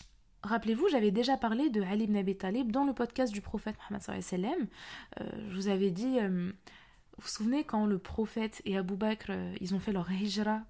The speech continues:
ou quand ils ont quitté la, la Mecque pour rejoindre Médine. Et, euh, le prophète, euh,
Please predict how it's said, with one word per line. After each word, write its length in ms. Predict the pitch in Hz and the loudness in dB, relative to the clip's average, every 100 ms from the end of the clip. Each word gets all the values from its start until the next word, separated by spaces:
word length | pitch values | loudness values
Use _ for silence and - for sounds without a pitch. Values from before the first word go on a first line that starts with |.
| - - - - - 185 | -18 -20 -20 -20 -14 -10
ou 60 | 170 - | -10 -6
quand 240 | 190 185 | -2 -2
ils 120 | 196 185 | -2 -2
ont 60 | |
quitté 280 | 175 202 233 | -2 -2 0
la, 520 | 208 180 175 175 - - - | 2 4 2 0 -4 -8 -10
la 160 | - 180 | 0 4
Mecque 260 | 196 226 - | 4 2 -2
pour 200 | 208 175 | -4 0
rejoindre 400 | 208 208 202 180 | 2 2 0 0
Médine. 540 | 190 180 202 359 220 - - - - - - - | 2 2 2 0 0 -4 -20 -18 -18 -16 -10 -2
Et, 200 | 262 277 | 2 2
euh, 460 | 214 202 196 196 | 2 2 0 0
le 80 | 196 | 0
prophète, 520 | 196 208 202 277 277 | 0 -2 2 0 0
euh, 320 | 214 185 180 | -4 -2 -4